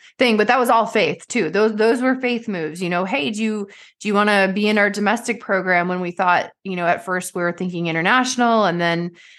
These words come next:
you know, as we prayerfully continued on that path, made the decision to, um, you know, to have a domestic adoption. And clearly that was, that was a faith move, but the right direction. So, I mean, even now, just <laughs> there's so many different things. So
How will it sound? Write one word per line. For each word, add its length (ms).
you 100
know, 140
as 160
we 80
prayerfully 480
continued 500
on 140
that 180
path, 380
made 180
the 60
decision 720
to, 520
um, 400
you 80
know, 120
to 120
have 160
a 60
domestic 480
adoption. 560
And 340
clearly 540
that 140
was, 320
that 80
was 160
a 80
faith 260
move, 240
but 120
the 100
right 200
direction. 600
So, 420
I 40
mean, 140
even 240
now, 240
just 300
<laughs> 400
there's 240
so 180
many 300
different 420
things. 400
So 520